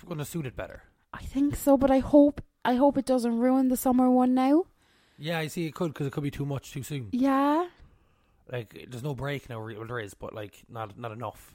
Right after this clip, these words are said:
Speaker 2: Exactly. I'm really, really worried about it. Now, I'm still enjoying it, and I still wouldn't want to miss an episode.
Speaker 1: Yeah.
Speaker 2: Do you know what I mean? But, mm, yeah.
Speaker 1: You're worried? You're
Speaker 2: I'm
Speaker 1: worried about
Speaker 2: worried
Speaker 1: Love
Speaker 2: for the
Speaker 1: Island?
Speaker 2: next one. I am.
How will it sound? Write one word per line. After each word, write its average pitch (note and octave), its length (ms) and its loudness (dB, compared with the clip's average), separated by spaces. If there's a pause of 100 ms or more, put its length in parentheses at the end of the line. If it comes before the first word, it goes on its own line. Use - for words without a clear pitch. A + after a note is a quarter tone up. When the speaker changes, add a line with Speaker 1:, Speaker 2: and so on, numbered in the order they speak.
Speaker 2:
Exactly. B3+ 720 -2
I'm A#3+ 240 2
really, A#3+ 380 2
really G#3+ 300 0
worried F3+ 440 2
about D#3+ 240 -2
it. E3+ 100 -4
Now, D4 160 6
I'm D4+ 120 6
still E4+ 180 0
enjoying B3 500 6
it, D3 280 -4
and G3+ 100 0
I G3 60 4
still B3 240 2
wouldn't G#3+ 300 4
want G#3 200 4
to - 80 -6
miss G3+ 220 0
an G#3 80 2
episode. D3+ 640 0 (140)
Speaker 1:
Yeah. C3+ 340 2
Speaker 2:
Do G#3+ 100 0
you G#3 60 6
know G3+ 60 8
what G3+ 80 4
I - 20 4
mean? G3+ 340 4
But, F3+ 540 6 (840)
mm, E3 140 -2 (120)
yeah. E3 300 -6 (880)
Speaker 1:
You're C3 140 0
worried? C3+ 440 0
You're C3 100 -2
Speaker 2:
I'm C3 60 2
Speaker 1:
worried A3 120 8
about B3 160 10
Speaker 2:
worried C4 160 8
Speaker 1:
Love C4 80 0
Speaker 2:
for B3+ 80 4
the A#3+ 100 4
Speaker 1:
Island? B3 200 2
Speaker 2:
next - 180 -8
one. B3+ 240 4
I D#4 180 4
am. D#4+ 460 6